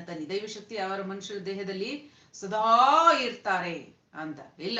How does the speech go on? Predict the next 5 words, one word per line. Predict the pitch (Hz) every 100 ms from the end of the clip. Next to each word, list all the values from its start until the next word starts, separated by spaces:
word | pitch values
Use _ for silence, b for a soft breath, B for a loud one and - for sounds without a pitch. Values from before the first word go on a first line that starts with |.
| 175
ದೈವಶಕ್ತಿ | 202 247 233 202 220
ಅಗಾಧ | 175 202 233 247 247
ಸ್ವರೂಪ, | - 220 220 - 262 - - b b b b -
ಅವರು | 165 247
ಯಾವಾಗ | 202 185 226 277 294